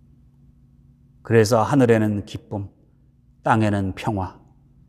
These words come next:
예수님께서 우리들에게 기쁨을 주시고 평강을 주시기 위해서 이 땅에 오신 거예요. 그러니까 진짜 강자죠.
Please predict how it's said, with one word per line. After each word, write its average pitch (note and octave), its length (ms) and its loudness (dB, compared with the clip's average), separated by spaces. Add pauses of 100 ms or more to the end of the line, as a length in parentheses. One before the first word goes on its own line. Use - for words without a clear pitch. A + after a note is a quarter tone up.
(300)
예수님께서 A2 640 -2
우리들에게 G2+ 500 -4
기쁨을 D#3+ 500 -6
주시고 D3 420 -8 (920)
평강을 F3+ 580 4
주시기 C3+ 380 -2
위해서 B2+ 260 0
이 A#2+ 120 -4
땅에 A2+ 180 -6
오신 F#2 300 -10
거예요. - 160 -20 (1600)
그러니까 G#2 260 -2
진짜 A#2 320 -2
강자죠. F#2 500 -10